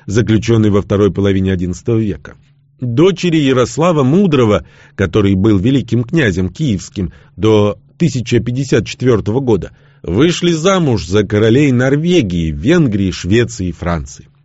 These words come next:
Один из его сыновей женился на дочери короля Польши, в то время как другой взял жену из правящей династии Константинополя. Браки, заключенные в следующем поколении, были даже еще более впечатляющими.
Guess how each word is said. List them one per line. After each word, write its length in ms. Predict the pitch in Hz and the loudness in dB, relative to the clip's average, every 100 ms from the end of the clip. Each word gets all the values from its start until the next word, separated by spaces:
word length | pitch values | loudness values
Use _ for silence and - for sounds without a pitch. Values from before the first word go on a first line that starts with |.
| _ - | _ -10
Один 300 | 95 135 185 | -6 -2 -2
из 140 | 127 | 0
его 240 | 120 143 175 | -2 -2 -2
сыновей 460 | 127 110 117 180 | 0 0 2 0
женился 440 | 113 110 165 - 123 | 0 0 -2 -2 -4
на 120 | 101 | -2
дочери 400 | 113 117 147 147 | -2 -4 -6 -6
короля 480 | - 104 90 110 - | -6 -4 -2 -2 -4
Польши, 540 | - 180 92 - - - - - | 0 0 0 -6 -16 -20 -20 -20
в 80 | - | -4
то 140 | 95 | -2
время 260 | 90 90 90 | 0 0 0
как 220 | 95 80 | -2 -2
другой 380 | 85 80 110 127 | -4 0 0 0
взял 460 | 123 104 107 127 - 120 | 0 2 2 0 -4 -4
жену 460 | 90 113 101 104 | 0 2 2 0
из 120 | 139 | -2
правящей 480 | - 104 95 101 131 | -4 -2 -2 -2 -6
династии 600 | 120 104 92 87 - 113 | -4 -2 -2 -4 -6 -8
Константинополя. 1040 | 113 107 107 - 113 139 147 87 - 69 - _ _ _ _ _ _ _ | -4 -6 -6 -6 -4 -2 -2 -2 -6 -20 -20 _ _ _ _ _ _ _
Браки, 440 | - 69 82 82 87 | -10 -2 -2 0 -2
заключенные 640 | 90 95 85 101 98 104 | -2 -2 0 0 2 0
в 40 | |
следующем 480 | - 104 104 - 104 | 0 0 0 -2 -4
поколении, 600 | 110 - 107 113 110 117 | -2 -2 2 2 2 0
были 400 | 120 95 98 123 | -2 -2 0 0
даже 280 | 110 107 117 | 0 0 -2
еще 260 | 127 151 139 | -4 -2 -2
более 400 | 104 101 120 139 | 2 2 2 0
впечатляющими. 800 | - - 214 82 - - - | -6 -10 -8 -10 -10 -18 -20